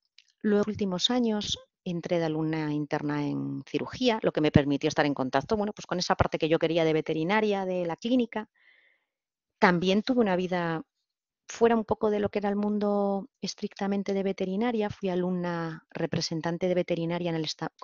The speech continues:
por, vamos, por el estamento estudiantes en la Junta de Universidades, con lo cual participabas en las decisiones, en, con los rectores, en cosas que podían tener impacto en los estudiantes. Fui del, fui, mm,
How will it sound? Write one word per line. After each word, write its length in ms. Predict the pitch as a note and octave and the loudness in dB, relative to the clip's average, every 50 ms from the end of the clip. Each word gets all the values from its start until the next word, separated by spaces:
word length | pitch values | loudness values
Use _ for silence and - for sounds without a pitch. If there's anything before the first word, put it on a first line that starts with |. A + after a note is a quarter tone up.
| - _ | -14 _
por, 100 | - - - | -6 -4 -2
vamos, 180 | D#3 D3 - | -2 -6 -4
por 120 | _ - - | _ -4 -2
el 40 | |
estamento 380 | A#2+ - - - A#2+ B2+ C3 B2+ | -2 -2 -2 -2 -2 -2 -2 -2
estudiantes 640 | C3 - - D#3+ E3 F#3 F#3+ F#3+ F3 - F3 D#3 - | -4 -4 -6 -2 -2 0 0 0 0 -2 -2 -2 0
en 200 | E3+ D#3+ D#3 D3+ | -2 -2 0 0
la 80 | D3 | -2
Junta 340 | C#3 - - E3 D3+ D3 D3+ | -2 0 -2 0 2 2 2
de 60 | C3+ | 2
Universidades, 600 | C#3 C#3 C3 A2+ A#2 - - A2+ - - B3 A#3+ - | 2 2 2 0 -2 -2 -2 0 2 2 2 0 0
con 80 | - | 0
lo 80 | D#3+ D3+ | -2 2
cual 160 | - F3+ E3+ | 2 2 4
participabas 800 | - - - - D3+ - - D3 - - F3 E3+ D#3+ D#3 - - | 4 2 2 2 -4 -4 -4 -2 2 4 4 4 4 2 0 -2
en 100 | D#3+ D3+ | -4 -4
las 140 | D3 C#3+ - | -4 -4 -4
decisiones, 840 | - C3+ - - - - - G#3+ A#3 A#3+ A3 G#3 F#3+ G3 - - | -6 -6 -6 -6 -4 -2 2 2 4 4 4 2 2 0 0 0
en, 380 | E3 D#3 D3 D3 C#3+ C3+ C3+ C#3+ - - - - - - - - - _ | 0 -2 -2 0 0 0 -2 -2 -6 -18 -18 -16 -16 -16 -16 -18 -20 _
con 160 | _ D#3 D3+ | _ -2 0
los 120 | D3 C3+ B2 | 0 0 -2
rectores, 720 | B2+ A#2+ - _ _ G3 G#3 G#3 G3+ G3 F#3 F3+ F3 - | -4 -8 -10 _ _ 2 2 2 2 2 0 0 -2 -2
en 320 | - D#3 D3 D3 C#3+ C#3+ C#3+ _ _ _ _ _ _ _ | -4 -4 -4 -4 -6 -8 -10 _ _ _ _ _ _ _
cosas 300 | - - F3 - F#3 - | -6 -4 -2 -2 -2 -2
que 100 | - F3 | -2 -2
podían 220 | - E3+ E3+ F3 | 0 0 0 0
tener 160 | D#3+ E3 E3 | 0 -2 -2
impacto 460 | D#3 D#3 D3+ - - E3+ - _ - | 0 -2 0 0 -2 -2 -2 _ -4
en 160 | D3+ D#3 D#3 D3+ | -4 -2 -2 -2
los 160 | D3+ D3 - | -2 -2 0
estudiantes. 840 | D3+ - - - C3 D3+ G3+ A#3 A#3 A3 - G3 G3 G3 - - _ _ _ _ _ _ _ _ _ _ _ _ _ _ _ _ | 0 -2 0 0 -2 0 2 2 2 2 0 -2 -2 -2 -6 -8 _ _ _ _ _ _ _ _ _ _ _ _ _ _ _ _
Fui 260 | - - - A3 G#3 | -18 0 2 4 6
del, 180 | F#3+ G3 F#3+ - | 6 4 4 2
fui, 720 | - - - G3+ F#3+ F3+ F#3+ F#3 F#3 F#3 F3+ F3 F3 F3 E3+ | -4 -6 -2 0 0 2 2 0 2 0 0 0 0 0 0
mm, 520 | E3 E3 D#3+ D#3 D#3 D3+ D3 C#3 C#3 C#3+ | -2 -2 -2 -2 -4 -4 -6 -8 -10 -14